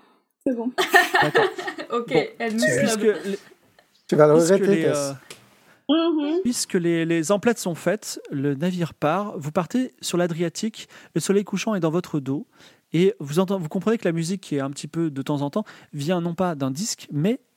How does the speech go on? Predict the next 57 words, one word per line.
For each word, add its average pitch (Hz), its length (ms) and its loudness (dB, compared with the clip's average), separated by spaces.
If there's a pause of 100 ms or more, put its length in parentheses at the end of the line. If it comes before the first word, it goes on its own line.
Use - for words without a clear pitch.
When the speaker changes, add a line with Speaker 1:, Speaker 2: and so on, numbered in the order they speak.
Speaker 2:
d'un 147 200 2
orchestre 226 400 2
qui - 100 -6
est - 20 0
là 175 80 2
en 147 80 -4
permanence. 147 480 -4
Vous 127 100 -10
dire 165 220 2
le, 131 140 2
le 135 120 2
Speaker 4:
Ah. - 40 0
Speaker 2:
niveau 175 280 4
du 147 140 -2
vipisme 147 760 2
de 135 140 -2
la, 131 280 -4
de 135 100 -2
la, 135 120 2
de 131 300 -2 (240)
la 151 80 2
croisière, 185 320 2
on 160 140 0
vous 156 120 -6
traite - 320 0
très, 240 160 2
très 185 200 -2
bien, 180 180 -2
et 190 80 0
vous 139 120 -2
Speaker 1:
Waouh. 226 200 4
Speaker 2:
dites, « 254 100 -6 (360)
Ah, 196 100 2
si, 160 260 -6
si, - 200 -2
si - 260 -4
seulement 226 320 4
c'était 180 280 -2
tout 220 140 -6
le 202 60 -4
temps 185 140 2
là. » 247 100 6 (320)
Et 294 160 10
c'est 226 240 6
l'heure 254 240 8
du 175 140 -4
quiz. 185 600 6
Vous 151 260 0
êtes 170 80 0
sur 175 80 0
la 165 80 2
mer 190 140 2
Adriatique. 165 280 -2
Donc 147 160 -2
c'est 196 100 4
le 180 80 4
quiz, 294 360 6